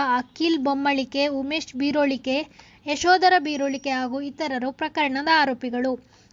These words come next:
ಹಲ್ಲೆಗೊಳಗಾದ ವ್ಯಕ್ತಿ ಕಾಂಗ್ರೆಸ್ ಪಕ್ಷದ ಕಾರ್ಯಕರ್ತ ಎನ್ನಲಾಗಿದೆ. ಹಲ್ಲೆ ನಡೆಸಿದ ಆರೋಪಿಗಳು ಬಿ ಜೆ ಪಿ ಕಾರ್ಯಕರ್ತರು ಎಂದು ಹೇಳಲಾಗುತ್ತಿದೆ.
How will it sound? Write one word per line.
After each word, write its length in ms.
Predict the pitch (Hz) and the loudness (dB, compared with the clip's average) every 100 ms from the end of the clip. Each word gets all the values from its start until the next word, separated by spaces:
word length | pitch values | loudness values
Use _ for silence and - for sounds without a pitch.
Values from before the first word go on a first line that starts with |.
| - | -8
ಹಲ್ಲೆಗೊಳಗಾದ 680 | 311 359 403 381 339 320 311 | 2 6 6 6 4 0 0
ವ್ಯಕ್ತಿ 300 | 294 277 - | -2 -6 -8
ಕಾಂಗ್ರೆಸ್ 460 | - 277 294 349 - | 0 0 0 -6 -6
ಪಕ್ಷದ 300 | 294 - 285 | -10 -6 -2
ಕಾರ್ಯಕರ್ತ 560 | 269 254 269 285 277 262 | 0 0 -2 -2 -6 -4
ಎನ್ನಲಾಗಿದೆ. 580 | 254 240 233 233 226 233 - - - | -4 -2 -2 -4 -4 -6 -8 -20 -12
ಹಲ್ಲೆ 300 | - 277 330 | -4 2 4
ನಡೆಸಿದ 400 | 359 339 - 302 285 | 4 0 -2 0 0
ಆರೋಪಿಗಳು 560 | 277 277 277 269 285 | 0 -2 -4 0 0
ಬಿ 180 | 269 277 | -2 -4
ಜೆ 160 | 285 320 | -2 -4
ಪಿ 140 | 330 | -2
ಕಾರ್ಯಕರ್ತರು 640 | 294 262 254 254 220 254 | -2 -2 -2 -6 -8 -6
ಎಂದು 200 | 240 233 | -6 -4
ಹೇಳಲಾಗುತ್ತಿದೆ. 800 | 294 269 247 240 220 - 233 233 | -2 0 0 -2 -6 -10 -10 -10